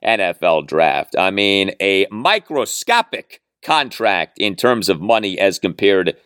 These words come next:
to the money for so many other starting quarterbacks in the N F L. Well, as another Washington football season has ended, I want to salute a loyal listener and great sponsor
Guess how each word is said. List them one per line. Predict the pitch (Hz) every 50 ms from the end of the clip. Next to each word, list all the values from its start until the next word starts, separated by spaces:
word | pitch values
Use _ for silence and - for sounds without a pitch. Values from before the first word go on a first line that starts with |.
| _ -
to | - 110
the | 90 87
money | 90 92 98 98 92 90 85 - _ _ _ _ _ -
for | 90 90 90 90 85 -
so | - - 127
many | 120 104 101 110
other | 98 - 82 60 - -
starting | - - 113 101 85 58 50
quarterbacks | - - 82 82 62 62 - - 53 50 50 - - - - _ _ _ -
in | - 82 80
the | 73 67 55 57
N | 53 50
F | 50 - _ -
L. | 50 50 50 50 - _ - - - _
Well, | - 135 170 202 214 156
as | 156 156 151 127
another | 147 156 185 175 175 151
Washington | 131 139 151 165 165 - 165 156 123 139 139 127
football | - 143 147 - - 139 131 -
season | - - 131 127 117 95 113 117
has | 113 101 110 113 110 90 98
ended, | 101 101 101 92 113 131 131 143 123 -
I | 117 127
want | 131 151 160 147
to | 135
salute | - - 143 135 135 156 170 170 -
a | 139 131 131 131
loyal | 135 165 208 208 180 151
listener | 147 180 196 - - 185 208 208
and | 196 147 147 127
great | 190 262 269 -
sponsor | - - 262 247 214 156 - - - - -